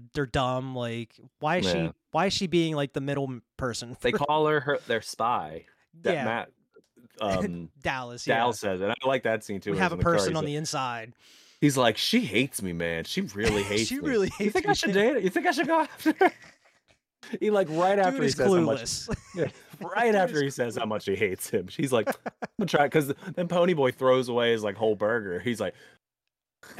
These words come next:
Speaker 2: like, 'cause he talks about dating him. Anyways, I'm going back.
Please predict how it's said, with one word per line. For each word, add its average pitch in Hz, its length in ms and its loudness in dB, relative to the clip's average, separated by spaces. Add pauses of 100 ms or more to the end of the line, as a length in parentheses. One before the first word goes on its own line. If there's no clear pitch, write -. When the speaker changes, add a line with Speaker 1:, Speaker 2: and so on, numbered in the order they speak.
Speaker 2:
like, 120 280 4
'cause 135 200 2
he 135 80 -2
talks 117 400 2
about 110 240 0
dating 101 400 -4
him. 101 160 -6 (420)
Anyways, 92 460 2
I'm 92 140 -4
going 104 240 2
back. 95 420 -2